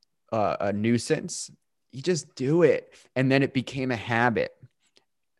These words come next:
And this is, this is something I've been doing on and off for a long time now,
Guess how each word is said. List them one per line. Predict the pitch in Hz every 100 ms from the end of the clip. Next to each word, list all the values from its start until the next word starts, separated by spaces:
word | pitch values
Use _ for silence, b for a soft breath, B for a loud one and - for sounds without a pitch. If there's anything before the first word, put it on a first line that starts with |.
| _ _
And | 131
this | 147
is, | 170 151 -
this | 147 131
is |
something | - 165 156 165
I've | 160
been | 147 156
doing | 147 147 139
on | 117 131
and | 113
off | 104 117
for | - - _ - - 113
a |
long | 107 190 220
time | - 95 90
now, | 87